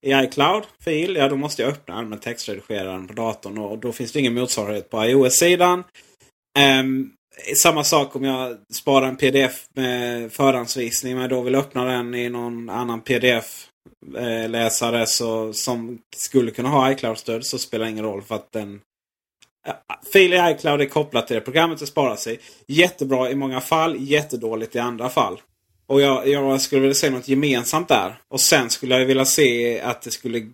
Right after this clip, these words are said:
bli mer socialt. Eh, då menar jag inte så här dela på Facebook socialt så, utan jag menar att det ska gå att samarbeta runt filer. Alltså att man kan dela ut filer.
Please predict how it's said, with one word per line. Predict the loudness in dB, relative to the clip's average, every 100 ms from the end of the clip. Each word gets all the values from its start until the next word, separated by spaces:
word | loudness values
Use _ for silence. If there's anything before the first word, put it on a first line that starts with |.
| _
bli | 2 4
mer | 4 2
socialt. | 0 0 2 2 0 -6 -12 -14 -14
Eh, | -6 -4
då | -2
menar | -2 -2
jag | -4
inte | -6 -8
så | -6 -2
här | -2 -2
dela | 0 2 0
på | -2
Facebook | 0 2 2 -4 -6
socialt | -2 0 0 -2 -4
så, | -4 -4
utan | -4 -4 -4
jag | -4
menar | -4 -4 -6
att | -10 -18 -20 _
det |
ska | -4 -4
gå | -2 0
att |
samarbeta | 4 4 4 0 -2 0 0 -2
runt | -2 -4 -2
filer. | 0 2 0 -6 -12 _ _ _ -6
Alltså | -2 0
att | 0 0
man | -8
kan | -8 -6
dela | -2 -2 0
ut | -2 0
filer. | 0 0 -4 -10